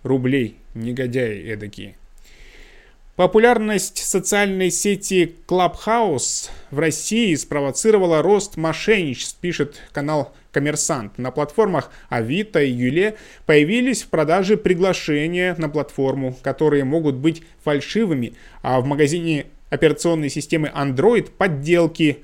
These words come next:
под приложение Clubhouse. Последние могут стать источником вредоносного программного обеспечения и собирать информацию с устройства пользователя, предупреждают эксперты.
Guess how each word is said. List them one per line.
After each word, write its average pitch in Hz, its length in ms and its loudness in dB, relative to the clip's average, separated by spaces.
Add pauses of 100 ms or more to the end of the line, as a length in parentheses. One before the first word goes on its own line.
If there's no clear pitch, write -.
(140)
под 147 160 -2
приложение 143 520 0
Clubhouse. 135 760 -4 (380)
Последние 196 540 2
могут 165 260 0
стать 165 300 0
источником 165 640 -2
вредоносного 160 640 0
программного 160 580 -2
обеспечения 156 920 -4
и 160 380 -2 (120)
собирать 160 540 0
информацию 151 720 -2
с - 100 -12
устройства 147 560 -4
пользователя, 127 800 0
предупреждают 135 640 -2
эксперты. - 580 -2